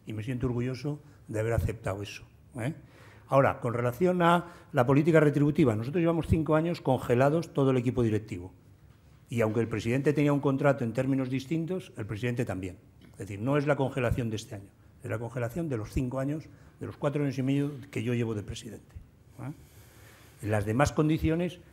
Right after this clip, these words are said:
eh, eh, fue un de-, una decisión personal mía y del Consejo,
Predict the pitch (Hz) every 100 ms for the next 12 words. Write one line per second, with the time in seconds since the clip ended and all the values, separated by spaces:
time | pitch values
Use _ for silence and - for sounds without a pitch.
0 | - _ _ - 113 107 110 - 110 -
1 | - 127 131 123 127 127 120 117 113 120
2 | 131 127 120 107 107 98 90 87 - -
3 | - - - - - 143 110 98 90 -
4 | 107